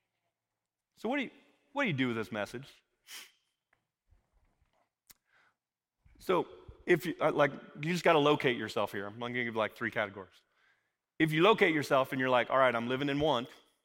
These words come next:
I'm living in need." I mean, that shouldn't be too difficult to lo-, locate ourselves, which, by the way,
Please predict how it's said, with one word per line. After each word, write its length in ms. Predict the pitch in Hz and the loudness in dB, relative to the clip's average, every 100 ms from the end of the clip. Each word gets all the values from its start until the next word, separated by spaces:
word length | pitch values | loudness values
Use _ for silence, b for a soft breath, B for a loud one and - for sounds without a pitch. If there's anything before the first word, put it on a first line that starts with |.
| _ _ _ _ | _ _ _ _
I'm 100 | 107 | -2
living 220 | 123 143 | 0 2
in 100 | 143 | 0
need." 220 | 147 127 113 | 0 -2 -2
I 20 | |
mean, 140 | 120 | -2
that 120 | 120 | -2
shouldn't 180 | - 131 | -2 -4
be 80 | 135 | -4
too 120 | 165 | -2
difficult 360 | 147 139 131 120 | -2 -2 -2 -4
to 60 | |
lo-, 180 | 117 120 - B B - | -4 -6 -8 B B -6
locate 260 | 131 127 107 | -2 0 -2
ourselves, 260 | 101 104 | -4 -6
which, 180 | 131 - | -8 0
by 140 | 269 | 2
the 80 | 180 | 2
way, 380 | 120 139 110 | 2 2 2